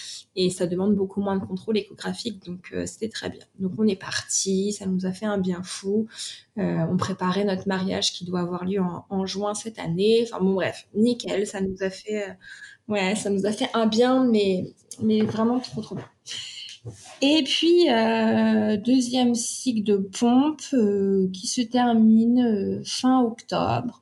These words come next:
Je devais avoir mes règles le trente ou le trente et un. Je les ai toujours pas. Le trois, et là, je me dis, « Ça y est, je suis enceinte. » Euh, mais j'étais à fond, comme tout le monde, hein. Je me dis, « C'est pas possible. Moi,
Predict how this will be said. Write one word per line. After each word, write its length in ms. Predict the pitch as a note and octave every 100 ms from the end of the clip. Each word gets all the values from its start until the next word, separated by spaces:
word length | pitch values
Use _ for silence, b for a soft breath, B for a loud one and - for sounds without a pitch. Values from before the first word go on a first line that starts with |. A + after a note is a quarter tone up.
| _
Je 180 | - G3
devais 200 | G3+ A3
avoir 240 | G3 G3
mes 160 | F#3+ F#3
règles 260 | F#3+ G#3+
le 280 | G3+ F#3+ F#3+
trente 500 | - - F#3+ F#3 G3+
ou 60 | A3
le 40 |
trente 300 | - G#3 G#3
et 60 | F#3
un. 280 | F3+ G3 -
Je 100 | G3+
les 80 | F#3+
ai 80 | G#3+
toujours 360 | A#3+ G#3+ G#3+
pas. 260 | D#3 F3+ -
Le 100 | -
trois, 380 | - - G3 -
et 40 | F#3+
là, 120 | F#3
je 80 | F#3
me 100 | F3+
dis, « 140 | -
Ça 160 | - F3
y 140 | F#3
est, 140 | F#3 F#3
je 80 | -
suis 120 | -
enceinte. » 720 | D#3+ - A3+ A3 G#3+ A3 A3
Euh, 160 | G#3 F#3 F#3 B B B _
mais 80 | A3
j'étais 240 | G#3+ G#3
à 80 | F3+
fond, 260 | G#3 C#4 G#3
comme 200 | F#3 G#3+
tout 100 | B3
le 100 | A#3+
monde, 200 | G#3 G#3
hein. 100 | G#3+ A3
Je 60 |
me 80 | F#3+
dis, « 160 | F#3 G3
C'est 100 | G3
pas 80 |
possible. 340 | F#3+ A3 -
Moi, 120 | A3+